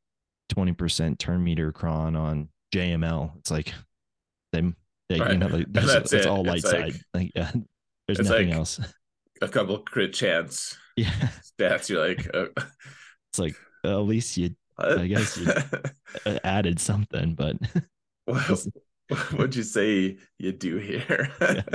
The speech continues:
Speaker 1: Yeah. I mean, I've definitely had
Speaker 2: Yeah.
Speaker 1: those before, or, like, I'll see one that, like, I, I forgot what it was, like, when I was first came back. I think there was a tank revive one, and there was zero tanks on the team. I was like, and there's, like, the stat,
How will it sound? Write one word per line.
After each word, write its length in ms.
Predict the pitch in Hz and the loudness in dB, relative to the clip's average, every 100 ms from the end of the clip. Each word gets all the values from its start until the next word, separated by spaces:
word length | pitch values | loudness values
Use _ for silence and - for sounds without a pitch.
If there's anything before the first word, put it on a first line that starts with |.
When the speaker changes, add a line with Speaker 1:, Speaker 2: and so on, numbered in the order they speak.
| - - - - 85 | -8 -8 -8 -6 -4
Speaker 1:
Yeah. 220 | - - - _ | -2 -4 -8 _
I 120 | - 78 | -4 -2
mean, 160 | 78 | 0
I've 100 | 82 | 0
definitely 280 | 85 85 90 | 0 0 2
had 80 | 90 | 2
Speaker 2:
Yeah. 120 | 82 | 2
Speaker 1:
those 220 | 76 78 | 0 -2
before, 460 | - - 87 87 85 | -6 -12 -6 -2 0
or, 40 | |
like, 300 | 82 80 82 _ _ _ _ | 0 -2 -4 _ _ _ _
I'll 100 | 87 | -4
see 180 | - 92 | 0 0
one 240 | 90 92 | 2 0
that, 260 | 87 82 - - _ _ _ _ - | 0 -2 -6 -18 _ _ _ _ -6
like, 100 | 85 | -2
I, 160 | 90 - | -2 -2
I 60 | 104 | -2
forgot 400 | 107 98 98 82 | -2 0 0 2
what 160 | 90 90 | 0 0
it 40 | |
was, 300 | 85 87 82 | 0 0 -2
like, 160 | 80 - | -4 -6
when 160 | 87 85 | -4 -2
I 100 | 82 | 0
was 160 | 80 | -4
first 320 | - 87 82 | -4 -4 -4
came 160 | - 80 | -4 -4
back. 200 | 73 78 | -2 -2
I 60 | 80 | -2
think 160 | 87 | -2
there 100 | 85 | -2
was 120 | 78 | -4
a 60 | 78 | -4
tank 340 | - 85 85 | -4 -4 -2
revive 400 | 80 80 73 76 | -2 -2 -2 -2
one, 260 | 78 78 78 | -2 -2 -2
and 100 | 82 | -2
there 100 | 82 | -2
was 180 | 85 - | -4 -6
zero 360 | 92 92 85 | -4 -2 -2
tanks 340 | 85 87 85 - | -2 -4 -4 -2
on 100 | 90 | -4
the 60 | |
team. 280 | 90 101 101 | -4 -2 -2
I 40 | 90 | -2
was 100 | 98 | -2
like, 160 | 82 - _ _ | -4 -8 _ _
and 140 | 98 | 0
there's, 220 | 98 95 87 | 0 -2 -4
like, 140 | 85 _ - | -8 _ -8
the 80 | 90 | -4
stat, 320 | - 85 | 0 0